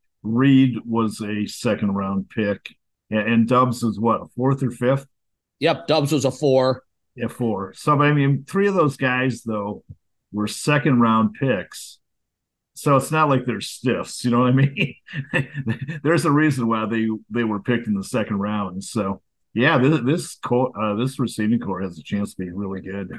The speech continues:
Speaker 2: No, I mean, you're, you're right on that, Gary, but it, but it still takes time in that league. You know, Randall Cobb was a two,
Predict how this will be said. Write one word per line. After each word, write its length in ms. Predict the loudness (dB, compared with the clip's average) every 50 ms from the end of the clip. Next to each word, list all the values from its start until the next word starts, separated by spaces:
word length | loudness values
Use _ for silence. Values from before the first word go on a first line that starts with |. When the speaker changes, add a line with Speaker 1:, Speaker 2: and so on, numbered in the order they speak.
| -16 -16 -18 -18 _ _ _ _ _ _ _ _ _ _ _ _ _ _ _ _ _ _ -2
Speaker 2:
No, 160 | 0 0 0
I 120 | 2 2 2
mean, 100 | 4 4
you're, 160 | 2 2 0
you're 180 | 0 0 2
right 220 | 2 2 2 4 2
on 140 | 2 2 2
that, 180 | 0 -2 -2
Gary, 240 | -2 -2 0 0 0
but 120 | -2 -4
it, 120 | -4 -4 -6
but 100 | -6 -6
it 120 | -6 -6
still 240 | -4 -2 0 0 0
takes 320 | 2 2 0 0 0 -4
time 500 | -10 -12 -10 -4 -2 0 2 2 2 2
in 80 | 2 0
that 260 | 0 -2 -2 -4 -4 -4
league. 300 | -4 -2 -2 -2 -2 0
You 120 | 0 2
know, 100 | 2 4
Randall 320 | 4 4 4 4 2 2
Cobb 380 | 0 0 0 0 2 2 2 2
was 120 | 0 -2
a 60 | -2 -6
two, 540 | -8 -2 2 2 4 4 4 0 -2 -4